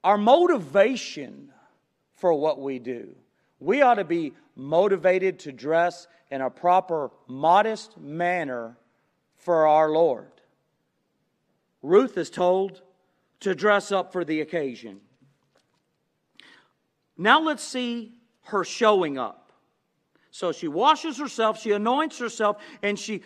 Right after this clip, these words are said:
she clothes herself. And then Naomi says,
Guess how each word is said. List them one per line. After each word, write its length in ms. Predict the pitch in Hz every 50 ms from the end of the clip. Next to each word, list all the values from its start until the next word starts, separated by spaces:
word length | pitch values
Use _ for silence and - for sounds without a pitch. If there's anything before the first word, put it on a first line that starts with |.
| - _
she 180 | - - 247
clothes 600 | - - 233 277 294 320 349 349 320 240 233 - -
herself. 600 | 214 185 - - 214 208 190 190 190 190 190 - - _ _ _ _ _ _ _ _ _ _ _ _ _ _ _ _ _ _ _ _ _ _ _ _ _ _ _ _ _ _ _ -
And 220 | 170 190 190 185 160
then 220 | 208 233 254 240
Naomi 560 | 220 202 202 196 196 196 208 202 185 185 175
says, 420 | - - 185 170 160 156 - -